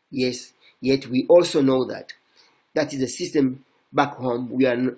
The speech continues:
are not in, enhanced. Few of the scientists we, we return home after their ex-,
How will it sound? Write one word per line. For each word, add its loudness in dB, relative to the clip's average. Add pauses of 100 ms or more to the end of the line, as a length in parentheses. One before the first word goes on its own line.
are -2
not -2
in, -6
enhanced. -8 (260)
Few 0
of 0
the -4
scientists -2
we, -4 (320)
we -4
return 0
home -2
after -6
their -6
ex-, -10